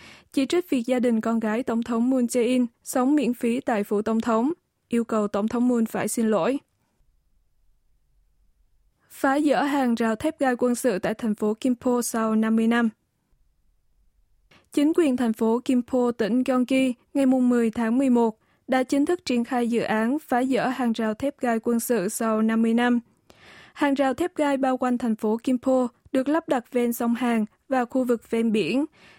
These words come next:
nhằm ngăn chặn sự xâm nhập từ dưới nước của lực lượng du kích vũ trang miền Bắc vào những năm một nghìn chín trăm bảy mươi. Mặc dù chính quyền thành phố đã xây dựng đường dành cho xe đạp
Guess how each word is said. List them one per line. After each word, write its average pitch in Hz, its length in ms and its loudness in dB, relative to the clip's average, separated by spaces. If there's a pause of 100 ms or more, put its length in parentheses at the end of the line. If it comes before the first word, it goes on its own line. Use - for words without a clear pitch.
(120)
nhằm 277 180 4
ngăn 294 160 0
chặn 247 220 -2
sự 214 140 -4
xâm 240 260 -2
nhập 233 240 -2
từ 214 100 0
dưới 214 220 -2
nước 285 320 0
của 208 140 -2
lực 240 220 -2
lượng 220 220 0
du 233 120 -2
kích 302 260 -6
vũ 233 120 0
trang 226 260 -2
miền 220 200 0
Bắc 247 200 -2 (240)
vào 254 120 0
những 233 200 2
năm 262 160 2
một 226 140 -6
nghìn 214 140 -2
chín 226 240 -4
trăm 226 260 0
bảy 214 120 0
mươi. 247 300 2 (800)
Mặc 247 160 2
dù 233 220 2
chính 233 220 0
quyền 247 160 0
thành 226 160 0
phố 220 340 0
đã 262 160 -2
xây 240 220 -2
dựng 214 220 0
đường 214 220 2
dành 208 200 0
cho 220 160 -4
xe 233 160 -4
đạp 220 240 0